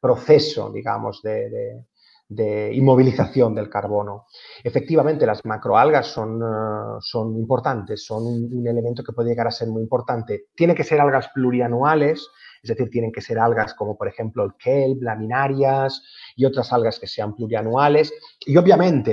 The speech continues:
eh, va a depender un poco también de cuál va a ser el destino de esas algas. Si es un destino de maricultura,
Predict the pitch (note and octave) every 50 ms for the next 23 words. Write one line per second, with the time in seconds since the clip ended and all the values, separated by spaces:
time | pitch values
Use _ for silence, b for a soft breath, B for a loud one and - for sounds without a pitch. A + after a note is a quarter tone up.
0 | G2+ G#2+ - _ _ _ _ _ - - C#3+ A#2+ A#2+ A#2 A2+ A2 A2 A2 G#2+ G#2+
1 | A2 A2 A2 A2+ C3 B2+ C3 D3 D3 D3+ C#3 C#3+ D3 D3+ D3 C#3 B2 - D3+ C#3
2 | C#3+ D3+ - C3+ B2+ B2 B2+ C#3 D3 D#3 C#3+ C#3 C3+ C#3+ C#3 C#3 - C3+ C3+ C3+
3 | C3+ C3 C3+ - - - - C3+ D3 C#3+ B2 A#2+ - - - D3 C#3 B2 A2 G#2+
4 | G2+ - G#2 - - G#2+ G#2 G#2 G#2 G2+ G#2 - - - _ _ _ _ _ -
5 | - - F#3 F3+ - A3+ G3+ F3+ D3 - - E3+ D3 C3+ C3 B2 B2 A#2+ A#2 -
6 | A#2 A2 G#2+ A#2+ E3 E3+ D3+ A#2+ G#2+ - -